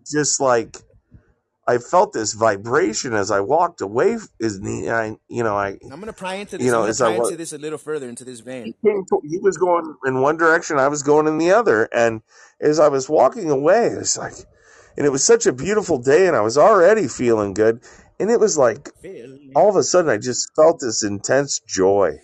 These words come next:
Speaker 2: No, that's great, man. That, that, that, I love that story. Let me ask you this. And now, you know that we have a rapport enough that I'm not bullshitting you, and I'm asking you this. So, so take it as a question from me and try not to get defensive, but just answer, like, knowing that I'm not bullshitting you, okay?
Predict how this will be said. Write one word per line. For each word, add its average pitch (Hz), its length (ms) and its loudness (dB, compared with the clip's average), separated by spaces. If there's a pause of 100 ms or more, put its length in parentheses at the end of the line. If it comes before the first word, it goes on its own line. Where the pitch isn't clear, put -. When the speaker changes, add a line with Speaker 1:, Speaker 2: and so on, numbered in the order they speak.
(140)
Speaker 2:
No, 113 120 -18
that's 147 160 -14
great, 113 320 -16
man. 101 260 -20
That, 101 160 -20
that, 127 220 -20
that, 127 180 -20
I 131 80 -12
love 139 180 -12
that 135 120 -12
story. 127 240 -14
Let 143 100 -14
me 208 80 -14
ask - 140 -12
you 165 60 -20
this. 151 200 -16 (240)
And 131 140 -16
now, 131 140 -12
you 135 260 -12
know 202 400 -12
that 127 360 -14
we 151 180 -14
have 151 200 -14
a 131 60 -14
rapport 127 480 -16
enough 196 400 -16
that 117 180 -14
I'm 131 220 -12
not 123 300 -14
bullshitting 147 440 -16
you, 208 80 -16
and 151 160 -14
I'm 123 100 -12
asking 135 280 -14
you 135 100 -16
this. 160 220 -16 (240)
So, 113 320 -14
so 107 260 -18
take 135 260 -18
it 139 120 -14
as 113 180 -16
a 117 40 -20
question 131 420 -16
from 117 200 -18
me 147 280 -16
and 110 200 -18
try 117 200 -18
not 120 160 -18
to - 60 -20
get 110 140 -20
defensive, 135 460 -18 (320)
but 110 140 -20
just 110 160 -18
answer, 127 440 -16
like, 104 220 -18
knowing 127 280 -14
that 117 100 -16
I'm 110 100 -16
not 117 300 -18
bullshitting 98 420 -20
you, 85 60 -20
okay? 113 200 -20